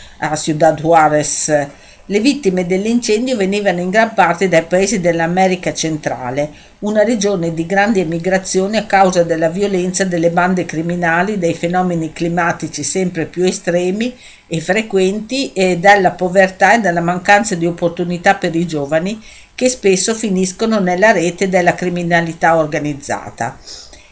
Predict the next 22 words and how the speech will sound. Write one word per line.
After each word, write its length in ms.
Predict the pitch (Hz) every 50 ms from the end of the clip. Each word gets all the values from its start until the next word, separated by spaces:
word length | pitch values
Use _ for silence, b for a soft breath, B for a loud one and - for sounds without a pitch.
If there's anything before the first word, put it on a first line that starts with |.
| B
Il 180 | - 247 262 247
Salvador, 1000 | 226 - 226 190 180 160 165 175 175 160 156 143 147 156 165 175 214 - - -
il 180 | - 170 175 185
Nicaragua 960 | 185 185 170 - 170 160 160 160 147 147 147 151 156 160 180 185 208 190 -
e 120 | - 175 170
in 100 | 180 180
misura 520 | 185 190 190 226 226 226 220 180 170 170 -
minore 580 | 170 160 175 180 180 180 185 175 160 151 156
anche 320 | 151 160 170 185 180 190 175
l'Honduras 680 | 165 156 156 156 165 175 180 202 202 190 165 - -
e 60 | 180 170
il 100 | 160 156
Guatemala 840 | 156 170 156 - 175 170 160 143 139 139 139 143 165 185 202 B B B B B B B B -
sono 360 | - - 254 262 269 240 226
paesi 500 | 220 214 196 185 185 190 180 180 233 226
che 140 | - 208 185
stanno 360 | 185 - 226 220 233 226 220
vivendo 480 | 208 214 202 185 196 190 190 196 202
una 200 | 220 208 202 185
preoccupante 960 | 175 - 190 196 202 196 190 - - 196 - - 208 196 180 170 165 - 175 165
regressione 640 | 180 175 175 185 190 180 180 - 220 226 240 214 196
democratica 1000 | 170 180 175 175 170 170 - 160 147 135 139 - 180 170 - - 196 214 220